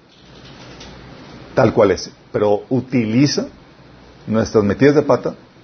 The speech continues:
para hacerlo todavía más glorioso. Y vimos que Dios utiliza todo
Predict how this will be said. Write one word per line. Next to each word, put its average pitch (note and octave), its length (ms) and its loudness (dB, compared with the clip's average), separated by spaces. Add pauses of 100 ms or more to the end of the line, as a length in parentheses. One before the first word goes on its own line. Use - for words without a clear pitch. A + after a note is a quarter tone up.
(560)
para F#2+ 140 0
hacerlo G#2 300 0
todavía G2+ 240 -2
más F#2+ 140 -6
glorioso. E2+ 380 -8 (1500)
Y C#3 60 6
vimos D#3+ 280 6
que D3 420 4 (200)
Dios D#3 260 2
utiliza E3 320 0
todo E3 500 4